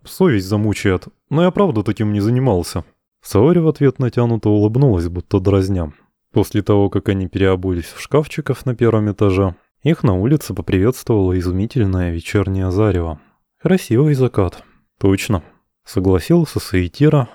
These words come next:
главным образом любуясь не природой, а Саори, которая сияла в свете вечернего солнца. «На крыше еще красивее, наверное», пробормотала без задней мысли девушка. Скорее даже сама себе.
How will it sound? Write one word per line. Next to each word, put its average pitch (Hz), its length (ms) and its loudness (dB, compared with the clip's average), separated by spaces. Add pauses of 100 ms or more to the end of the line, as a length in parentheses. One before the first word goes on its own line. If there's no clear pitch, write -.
главным 117 400 0
образом 92 440 0
любуясь 90 440 -4
не 90 80 -6
природой, 117 540 0
а - 20 0
Саори, 95 580 0 (320)
которая 147 440 2
сияла 120 440 0
в - 80 -10
свете 90 360 -4
вечернего 90 580 -4
солнца. 92 540 -4 (400)
«На 123 180 0
крыше 151 340 -2
еще 110 260 -4
красивее, 120 640 -2
наверное», 95 600 -2 (360)
пробормотала 95 720 -2
без 92 160 -6
задней 92 380 -2
мысли 95 360 -4
девушка. 92 600 -4 (320)
Скорее 120 480 -2
даже 107 260 -4
сама 92 320 -4
себе. 92 440 -6